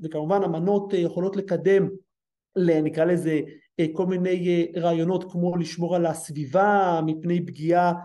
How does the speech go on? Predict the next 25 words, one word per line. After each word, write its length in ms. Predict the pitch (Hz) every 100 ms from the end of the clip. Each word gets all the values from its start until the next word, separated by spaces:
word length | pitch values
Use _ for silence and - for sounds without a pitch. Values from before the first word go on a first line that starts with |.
| - _ _
אה, 420 | 170 156 151 151 160 160
אה, 160 | 156 156 156
או 260 | 165 156 156
לצורך 380 | 160 156 180 180
העניין, 340 | 170 175 180 175 - - _
כמובן, 440 | 170 165 170 185 180
אה, 140 | 175 170
לקדם 460 | 175 170 175 190
את 180 | 196 190
העולם 760 | 180 160 160 - 170 185 190
למקומות 420 | 180 165 170 170 175
הרבה, 180 | 156
הרבה 180 | 180 170
יותר 200 | 175 175
טובים, 380 | 170 151 170 220 220 - _ _ -
אבל 160 | 180
לא 60 | 302 415
מדובר 240 | 381 302
פה 80 | 269
על 60 |
אינטרסים 480 | 240 220 220 233 233
צרים, 500 | - 214 180 165 143
יש 160 | 190 294
אינטרסים 540 | 269 254 277 277 254
נעלים 520 | 226 196 220 277 339